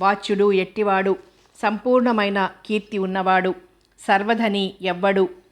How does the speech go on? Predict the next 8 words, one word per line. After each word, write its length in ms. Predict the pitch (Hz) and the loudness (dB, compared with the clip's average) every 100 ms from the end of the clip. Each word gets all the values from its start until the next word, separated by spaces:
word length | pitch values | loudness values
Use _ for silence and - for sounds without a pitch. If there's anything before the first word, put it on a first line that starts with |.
| _ _ - | _ _ -10
ప్రియాప్రియాలు, 840 | 220 247 254 233 202 196 190 196 190 | 0 2 2 0 0 2 2 0 -2
సుఖదుఖాలు, 880 | 214 214 233 226 - 202 190 196 175 | -4 -2 -2 -2 -2 -2 0 -2 -4
భూతభావి 680 | 175 220 240 214 185 190 202 | 0 0 2 -2 0 0 0
కార్యాలు 720 | 202 175 190 202 190 190 190 - _ _ - | 0 0 2 2 2 2 0 -2 _ _ -10
సమములుగా 840 | - 208 233 240 214 202 196 190 - | -2 2 4 2 2 2 2 0 -4
ఎంచేవాడు 760 | 196 190 208 190 190 185 185 185 | -4 -2 -2 2 2 2 0 -4
సర్వధని 640 | - 180 202 202 208 196 190 | -4 -2 0 -2 -2 -4 -4
అవుతాడు. 520 | 175 180 185 196 | -4 -2 0 0